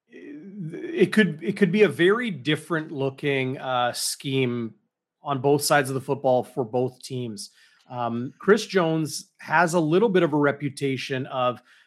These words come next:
being a wild card, and in, you know, a tough matchup or facing a tough opponent, that sort of thing, you might see something really, really different. Um, so it'll be interesting. I, I'm really looking forward to this game on Friday. Uh, of course,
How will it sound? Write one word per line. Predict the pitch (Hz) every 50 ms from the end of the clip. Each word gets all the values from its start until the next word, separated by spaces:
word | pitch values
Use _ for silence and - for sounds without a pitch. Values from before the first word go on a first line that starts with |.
| _ _ _
being | 165 165 175 180 180
a | 175 156
wild | 139 127 139 139 139 147 147 147 139 -
card, | - - 127 120 113 110 107 110 -
and | 135 135 131 127 127 123 123 127
in, | - 185 175 151 139 139 139 135 135
you | 135 135
know, | 135 135 135 135
a | 127 117 113 104 104 110 -
tough | - - 180 180 -
matchup | - 180 175 170 165 165 - 180 170 165 160 165
or | 123 107
facing | - 165 175 170 - 175 165
a | 151
tough | 160 - 160 147 -
opponent, | 160 131 - 156 151 156 156 156 147 147
that | 143 147 143
sort | - - 160 151
of | 147 -
thing, | 160 151 143 147 - - - _
you | - 143
might | 180 196 196
see | - 190
something | - - 185 156 - 156 135
really, | 120 147 160 156
really | 147 151 147 143
different. | 131 110 135 123 - - 104 101 _ _ _ _ _ _
Um, | - 139 135 131 127 123 135 -
so | - - - 143 139 135 139 - - - _ _ _ _ _ _ _ _ _ -
it'll | 196 208 208
be | 180 208 196
interesting. | 180 143 - 139 127 - - 127 110 113 -
I, | 147 151 160 151
I'm | 156 160 156
really | 165 185 190 190
looking | 185 180 - - 165 151
forward | 160 165 160 160 156 151
to |
this | 147 143 135 -
game | - 156 151 147
on | 143 143 127
Friday. | - - 139 135 135 139 135 135 131 135 - - - - - -
Uh, | 131 127 123 120 - -
of | - 123 117 _
course, | _ - 151 135 107 - -